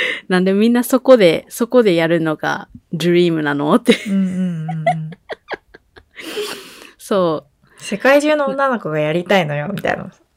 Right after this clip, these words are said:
Speaker 2: こうセリフとかさ、あったりしてさ。
Speaker 1: <laughs> そう。
Speaker 2: やりたくないけど、みたいな。
Speaker 1: いや、私もあんまりやりたくないけど。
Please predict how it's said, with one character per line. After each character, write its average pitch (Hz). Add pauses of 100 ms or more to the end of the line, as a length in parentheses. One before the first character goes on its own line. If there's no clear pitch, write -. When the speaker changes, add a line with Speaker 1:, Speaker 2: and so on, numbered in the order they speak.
Speaker 2:
こ -
う -
セ 151
リ 151
フ 160
と -
か -
さ、 -
あ 156
っ -
た -
り -
し -
て -
さ。 - (260)
Speaker 1:
<laughs> -
そ -
う。 -
Speaker 2:
や 165
り 185
た 226
く -
な 170
い 165
け -
ど、 -
み 180
た -
い -
な。 - (240)
Speaker 1:
い 220
や、 170 (160)
私 190
も 165
あ 185
ん 208
ま 254 (100)
り -
や -
り 269
た -
く - (100)
な -
い -
け 247
ど。 -